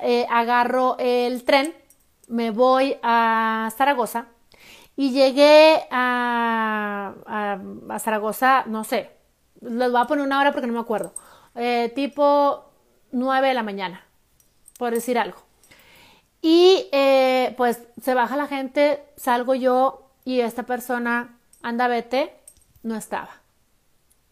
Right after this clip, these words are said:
¿Sí? Y pasó diez minutos, quince minutos, veinte minutos, media hora,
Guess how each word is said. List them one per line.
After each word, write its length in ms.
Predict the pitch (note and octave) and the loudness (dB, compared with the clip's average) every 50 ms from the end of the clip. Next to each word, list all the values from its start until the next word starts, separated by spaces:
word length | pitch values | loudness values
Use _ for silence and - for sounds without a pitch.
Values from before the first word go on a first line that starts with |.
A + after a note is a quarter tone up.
| _ _ _ _ _ _ _ _ _ _ _ | _ _ _ _ _ _ _ _ _ _ _
¿Sí? 320 | - C#4 D4+ E4 - _ _ _ _ _ _ _ _ _ _ _ _ _ _ _ _ _ _ _ _ _ _ _ _ _ _ _ _ _ _ | -6 -4 -4 -4 -6 _ _ _ _ _ _ _ _ _ _ _ _ _ _ _ _ _ _ _ _ _ _ _ _ _ _ _ _ _ _
Y 100 | - C4+ | -6 -4
pasó 380 | - - A#3+ A#3 - A#3+ A#3+ A#3+ | 0 2 0 0 2 -2 -2 0
diez 200 | A#3 B3 A#3+ A#3 | 0 0 0 0
minutos, 540 | B3+ C#4 B3+ A#3+ - - G#3+ A#3 - - - _ _ _ _ _ _ _ _ _ _ _ | -2 -4 -4 -6 -8 -8 -10 -12 -12 -16 -20 _ _ _ _ _ _ _ _ _ _ _
quince 320 | - - B3+ B3+ A#3 A#3 C4 | -8 -6 -6 -4 -4 -6 -6
minutos, 600 | B3+ C4 B3+ B3 A#3 A#3 - - A3+ - - - _ _ _ _ _ _ _ _ _ _ _ _ - - _ _ _ _ - | -6 -6 -6 -8 -8 -10 -12 -16 -14 -16 -18 -20 _ _ _ _ _ _ _ _ _ _ _ _ -18 -18 _ _ _ _ -8
veinte 400 | G3+ A#3 A#3+ B3+ B3 B3 C4+ C4 | -4 -2 -2 -2 -2 -2 -4 -4
minutos, 560 | C4 C#4 C4+ B3 A#3 A3 - - - - - - - - _ _ _ _ - _ _ _ _ _ _ _ _ _ _ _ _ _ | -4 -6 -6 -8 -8 -10 -12 -14 -16 -16 -16 -20 -20 -20 _ _ _ _ -20 _ _ _ _ _ _ _ _ _ _ _ _ _
media 580 | B3+ A3 A3 A#3 A#3+ B3 B3 A#3+ C4 C4 B3 A3 | -8 -4 -4 -2 -2 -2 0 0 0 0 0 0
hora, 320 | G#3 G3+ - - - | -2 -2 -6 -10 -14